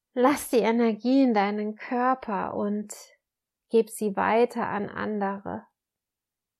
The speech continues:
Ihr seid eins, ihr seid alle unsere Kinder. Denkt daran. Und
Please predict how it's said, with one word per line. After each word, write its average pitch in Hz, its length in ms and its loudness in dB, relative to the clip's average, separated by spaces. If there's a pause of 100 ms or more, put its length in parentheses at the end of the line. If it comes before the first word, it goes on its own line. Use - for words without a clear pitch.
(140)
Ihr 240 180 6
seid 208 380 -2
eins, 214 480 -2
ihr 208 160 -6
seid 208 320 -2
alle 220 380 4
unsere 202 480 -2
Kinder. 202 640 -4 (2750)
Denkt 190 320 -4
daran. 196 500 -6 (1200)
Und 190 400 -2